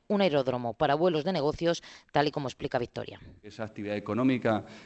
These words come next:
Speaker 2: eh, que se está produciendo en nuestra región, a ese crecimiento de actividad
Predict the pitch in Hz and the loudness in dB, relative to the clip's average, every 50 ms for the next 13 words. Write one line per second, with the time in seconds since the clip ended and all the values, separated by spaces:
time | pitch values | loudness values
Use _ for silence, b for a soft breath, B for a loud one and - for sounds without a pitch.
0 | B B 98 95 92 92 92 92 - - 98 - - 92 - - - 98 98 98 | B B 0 0 2 2 0 0 -2 -4 -6 -4 -6 -8 -8 -4 -2 2 2 2
1 | 95 98 101 104 104 98 - 113 104 104 104 98 101 95 - - 95 - 98 98 | 2 2 2 2 2 2 2 0 0 0 0 0 -2 -2 -4 -6 -4 -4 -4 -2
2 | - 117 135 143 127 - 101 104 101 - 110 104 - 107 104 - 107 104 113 123 | 0 2 4 4 4 2 0 -4 -4 -4 -4 -4 -2 -4 -4 -2 0 0 2 2
3 | 127 123 - - 110 101 92 B B B B B - - 101 101 101 101 101 - | 2 0 0 0 -2 -2 -2 B B B B B -4 0 0 2 2 2 0 -4
4 | - - 98 95 98 95 95 107 113 120 113 - | -6 -4 -4 -2 0 0 4 6 6 6 4 2